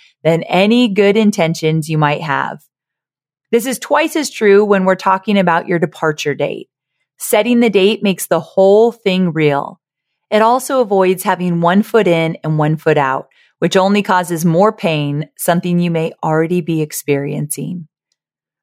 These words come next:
When you just have a vague idea of when you might leave, you start swimming in a soup of discontent, postponement, and at times crushing doubt.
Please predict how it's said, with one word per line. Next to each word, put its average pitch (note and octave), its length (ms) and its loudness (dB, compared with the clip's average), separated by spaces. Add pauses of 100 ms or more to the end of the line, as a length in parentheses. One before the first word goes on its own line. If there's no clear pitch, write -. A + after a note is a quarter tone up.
(180)
When A3 160 4
you A3+ 100 4
just C4 260 -2
have A#3+ 200 0
a G3 80 0
vague F#3+ 340 2
idea F#3 420 2
of F3 120 0
when E3 180 0
you D#3+ 180 -2
might D#3 480 0
leave, C#4 460 -2 (400)
you F#3+ 100 2
start F#3+ 280 2
swimming A3 580 2
in G3+ 140 2
a E3+ 60 2
soup G3+ 360 -2
of D#3+ 220 -2
discontent, F3+ 800 0 (300)
postponement, F3+ 840 0 (140)
and F#3+ 120 4
at - 140 0
times G3 540 0
crushing - 760 -4
doubt. C#3 380 -2